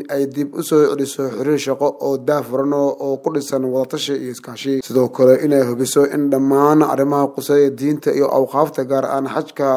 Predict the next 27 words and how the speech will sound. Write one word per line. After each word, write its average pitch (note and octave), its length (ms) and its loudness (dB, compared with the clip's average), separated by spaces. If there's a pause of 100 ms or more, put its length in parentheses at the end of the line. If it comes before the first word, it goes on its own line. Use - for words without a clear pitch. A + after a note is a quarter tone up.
(100)
loo C#3+ 160 2
maamulo C3+ 640 0
si - 200 -4 (120)
loo C#3 260 2
dhan C3 180 -4
yahay. B2+ 340 -2 (140)
Sidoo B2 220 2
kale, B2+ 260 4 (140)
inay C#3 260 2
ixtiraamto C3 580 -2
doorka C#3+ 500 2
iyo C3+ 280 2
mas-uuliyadda C3+ 560 -2
dowlad C3+ 320 0
goboleedyada C#3 520 0 (280)
sida D#3 280 -2
ku C#3+ 120 0
xusan D3+ 340 2
dastuurka C3+ 580 -2
federaalka C3+ 520 -2 (180)
Soomaaliya. B2 640 -4 (300)
Ugu D3+ 140 6
dambeyntii, E3 640 6
waxaa D3+ 480 4
lagu D3+ 220 -2
sheegay D#3 380 -2
war-saxaafadeedkaasi C#3 1200 -4